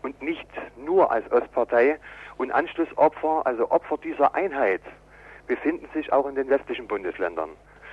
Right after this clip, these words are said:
Also Asyl- und Flüchtlingspolitik, wo wir sagen, nicht so weiter wie jetzt. Es hat nichts damit zu tun, die Grenzen dicht zu machen.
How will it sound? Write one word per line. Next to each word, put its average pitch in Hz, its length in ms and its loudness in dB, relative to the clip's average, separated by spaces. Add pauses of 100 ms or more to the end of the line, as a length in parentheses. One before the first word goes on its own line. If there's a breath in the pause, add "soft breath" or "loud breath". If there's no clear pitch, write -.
(160 loud breath)
Also 110 240 0
Asyl- 135 320 2
und 120 140 -4
Flüchtlingspolitik, 165 880 0
wo 143 120 -2
wir 135 140 2
sagen, 143 460 2
nicht - 260 -6 (140)
so 160 300 2
weiter 139 420 4
wie 104 140 -6
jetzt. - 280 2 (460 loud breath)
Es 120 160 -2
hat 135 240 0
nichts 185 300 -6
damit 160 280 0
zu 147 80 -8
tun, 151 200 -4
die 127 80 -8
Grenzen 127 340 0
dicht - 240 -6
zu 139 80 0
machen. 120 320 0